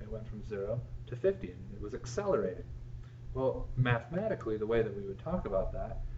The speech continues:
is we would say that the acceleration is the change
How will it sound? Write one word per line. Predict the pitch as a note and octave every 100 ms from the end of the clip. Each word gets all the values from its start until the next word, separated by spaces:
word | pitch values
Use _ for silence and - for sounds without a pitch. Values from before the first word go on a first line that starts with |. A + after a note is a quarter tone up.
| - -
is | A2
we | B2
would | B2 A#2
say | - A2 G#2+ G#2+ - - - -
that | A2 G#2 - - - - A2
the | G#2+
acceleration | - - C#3+ A#2 A#2+ B2 - G2 A#2+ - - - - - - - - - - - - - - -
is | B2 -
the | G#2+ -
change | - - C3+ C3+ D#3+ E3+ -